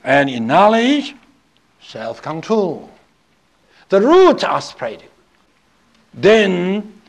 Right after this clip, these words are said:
in self-control, endurance. Self-control is toward you. Endurance is toward others and toward your circumstances.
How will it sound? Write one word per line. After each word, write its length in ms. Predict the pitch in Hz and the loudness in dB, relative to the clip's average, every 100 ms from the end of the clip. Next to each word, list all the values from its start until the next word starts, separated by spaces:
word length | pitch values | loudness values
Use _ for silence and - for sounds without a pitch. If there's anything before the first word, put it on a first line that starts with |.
| _ _ _ _ - | _ _ _ _ -8
in 200 | 165 151 | -6 -4
self-control, 1040 | - 240 240 - 196 175 180 160 151 165 - _ | 0 2 2 -2 -2 -2 -2 -2 -2 -6 -10 _
endurance. 840 | 131 127 123 156 156 131 - _ _ _ _ _ _ _ _ _ _ _ _ | -14 -12 -12 -12 -12 -16 -20 _ _ _ _ _ _ _ _ _ _ _ _
Self-control 1200 | - - 262 269 262 269 175 160 160 147 143 147 - - | -12 -2 2 2 2 -2 -10 -10 -10 -8 -8 -12 -16 -16
is 140 | 139 | -16
toward 400 | - 151 156 156 | -14 -10 -8 -6
you. 280 | 170 170 - - _ _ _ _ - | -4 -6 -6 -16 _ _ _ _ -10
Endurance 960 | 180 175 175 277 277 156 113 165 160 - _ | -6 -6 -4 -2 -2 -4 -8 -12 -12 -14 _
is 180 | 143 139 | -14 -14
toward 360 | - 139 131 - | -10 -8 -8 -8
others 580 | 180 180 110 92 - _ _ _ _ _ _ _ _ | -8 -8 -12 -20 -20 _ _ _ _ _ _ _ _
and 200 | 156 170 | -8 -8
toward 460 | - 160 170 170 170 | -6 -4 -2 -2 -2
your 180 | 151 143 | -8 -10
circumstances. 1500 | - - 202 196 - 170 170 156 - 143 131 117 107 - | -12 -6 -6 -6 -12 -12 -12 -14 -16 -12 -12 -14 -18 -20